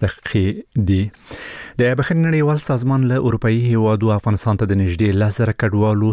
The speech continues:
ستنولو ته اندېښنه څرګنده کړه. د افغانستان لپاره د دې سازمان څېړونکي هوریه مصدق وایي، د افغانستان وضعیت د دغو کډوالو لپاره مساعد نه دی. د اروپایي ټولنې د رسمي احصایې له مخې تیر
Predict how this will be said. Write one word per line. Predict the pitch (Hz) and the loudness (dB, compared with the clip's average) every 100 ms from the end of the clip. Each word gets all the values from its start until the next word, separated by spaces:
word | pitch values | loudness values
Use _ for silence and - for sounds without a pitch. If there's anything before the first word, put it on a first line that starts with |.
| 101 | -2
ستنولو | 110 92 90 98 90 | -2 0 2 0 0
ته | - | 0
اندېښنه | 104 95 - 101 - | 0 0 0 -2 0
څرګنده | 92 90 90 87 | 0 0 0 0
کړه. | 117 120 - - - - 117 | -2 -4 -8 -20 -20 -6 0
د | 101 123 | 0 0
افغانستان | 107 110 - 117 | -2 -2 0 -2
لپاره | - 113 | 0 0
د | 104 98 | 0 0
دې | 101 127 131 | 0 0 0
سازمان | 135 113 123 123 - | -2 -2 -2 -2 -2
څېړونکي | 131 117 123 107 120 117 120 113 110 104 | -4 -2 0 0 0 -2 0 0 0 0
هوریه | 101 92 95 98 135 101 | 0 2 0 0 0 0
مصدق | 98 - 95 95 104 | 0 0 -2 -2 0
وایي، | 98 104 117 - - 107 | 2 0 -2 -12 -4 -2
د | 107 110 | 0 -2
افغانستان | 113 104 113 98 | -2 -2 0 0
وضعیت | 95 87 85 110 | 0 0 0 0
د | 123 | 0
دغو | 123 - | -2 -2
کډوالو | 107 95 120 92 | -2 0 0 -2
لپاره | 87 101 87 87 | -4 -4 -2 -2
مساعد | 85 92 87 85 87 | -2 -2 -2 0 0
نه | 92 | 2
دی. | 101 - - - - | 0 -6 -20 -12 -2
د | 101 107 | 0 0
اروپایي | 98 95 92 | 0 0 0
ټولنې | 98 95 95 95 95 | 0 2 2 2 2
د | 92 | 0
رسمي | 90 - 120 | 0 -2 -2
احصایې | 123 104 113 110 | -2 -2 0 0
له | 107 | 0
مخې | 104 110 | -2 -2
تیر | 107 | 0